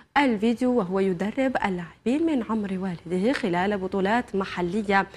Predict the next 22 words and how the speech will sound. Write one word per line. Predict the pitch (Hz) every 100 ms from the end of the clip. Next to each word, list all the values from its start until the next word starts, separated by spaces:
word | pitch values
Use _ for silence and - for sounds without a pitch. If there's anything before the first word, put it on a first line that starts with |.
| - - -
وهذا | 180 190 214
ما | 208
أدى | 185 - 202 190 190
إلى | - 302 254
انتشار | - 233 254 269 254 262 247 240
اسمه | - 233 233 254 220 240 233 - - -
وشهرته. | 220 262 269 - 214 190 214 202 185 185 180 - -
طبعًا | 185 175 180
لا | 175 185
حدود | 220 220 240
لشغف | 233 285 294 220 185 185
هذا | 202 196
المدرب | 190 180 208 196 196 180
الصغير، | - - - 190 240 247 - -
فحسب | - 208 - 214 262 - - - -
ما | 226 285 294
تم | 262 190 180 202 262
تداوله | 254 180 170 220 269
فقد | 269 - 214 - -
صرح | 285 185 - 269 -
المدرب | 262 190 170 180 185
الصغير | 185 185 180 220 294